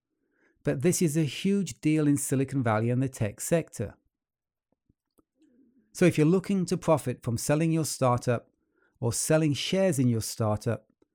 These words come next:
take advantage of Section twelve oh two, form a C corporation, buy shares for a few cents, hold them for five years before selling them off when you sell the company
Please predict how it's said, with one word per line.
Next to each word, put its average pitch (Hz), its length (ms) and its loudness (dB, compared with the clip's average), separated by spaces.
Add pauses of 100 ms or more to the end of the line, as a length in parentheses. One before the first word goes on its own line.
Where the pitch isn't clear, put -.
(360)
take 170 280 -2
advantage 131 520 0
of 117 100 -4
Section 127 420 -2
twelve 139 360 0
oh 143 120 2
two, 156 480 0 (360)
form 151 400 2
a 160 40 2
C 175 240 0
corporation, 151 960 0 (680)
buy 160 280 2
shares 151 480 2
for 143 180 -4
a 113 60 -4
few 165 320 -2
cents, - 600 0 (300)
hold 170 360 2
them 165 120 2
for 151 140 -6
five 156 360 0
years 147 280 4
before 139 360 -2
selling 135 360 2
them 135 160 4
off 113 240 -2
when 120 120 2
you 127 100 0
sell 120 300 0
the 120 80 -4
company 107 560 -6